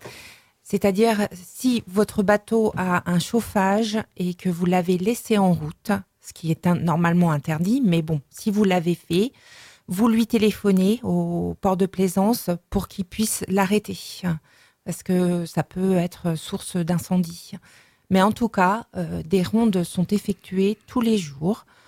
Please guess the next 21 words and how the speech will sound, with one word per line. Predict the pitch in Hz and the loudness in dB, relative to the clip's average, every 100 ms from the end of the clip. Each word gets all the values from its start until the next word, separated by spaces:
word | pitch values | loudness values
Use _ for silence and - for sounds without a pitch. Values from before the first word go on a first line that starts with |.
| _ - | _ -2
euh, | 180 175 170 165 | 2 4 4 2
par | - 185 | 0 0
les | 208 | 0
services | - 165 147 156 214 - | 0 -2 -2 -4 -6 -4
du | 190 156 165 | -4 -2 -2
port | 175 | 0
de | 175 | 0
Plaisance | 170 156 151 180 - | -2 -2 -2 -4 -6
pour | - 175 | -8 -2
vérifier | 185 175 160 - 175 | 0 -2 -4 -4 -2
les | 175 | -2
cordages, | 165 147 131 170 - | -2 -4 -4 -6 -6
que | |
tout | 170 - 175 165 | -12 -10 -12 -12
soit | - 170 165 | -2 0 0
bien | 156 175 | 0 0
correct, | 175 156 139 147 175 - | 0 -4 -2 -4 -6 -12
et | - | -20
cetera. | - 147 131 170 | -12 -10 -6 -4
Donc, | 170 151 - | -4 -6 -4
euh, | 147 | -4